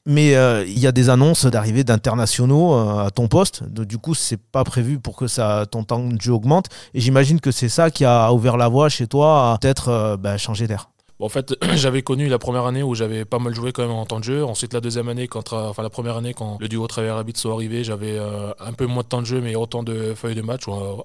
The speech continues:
Speaker 2: à peu de choses près. Et l'année suivante, euh, j'ai mon temps de jeu qui baissait encore et j'avais des, voilà, je,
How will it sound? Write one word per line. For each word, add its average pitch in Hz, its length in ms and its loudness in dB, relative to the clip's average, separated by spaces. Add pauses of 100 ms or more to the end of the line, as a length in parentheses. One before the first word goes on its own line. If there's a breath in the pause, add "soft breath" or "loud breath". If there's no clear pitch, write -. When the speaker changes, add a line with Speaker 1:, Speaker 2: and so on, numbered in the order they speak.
(120)
Speaker 2:
à - 80 -12
peu 113 160 -14
de - 60 -20
choses - 200 -6
près. 123 260 -8
Et 104 80 -4
l'année 120 140 -2
suivante, 135 340 -4
euh, 120 80 -2
j'ai 117 120 -4
mon 117 120 -4
temps 123 120 -8
de 117 40 -6
jeu 123 120 -6
qui 110 280 -8
baissait 113 260 -4
encore 120 320 -4
et - 20 -6
j'avais 107 220 -8
des, 104 460 -10 (260)
voilà, 110 200 -14
je, 107 100 -12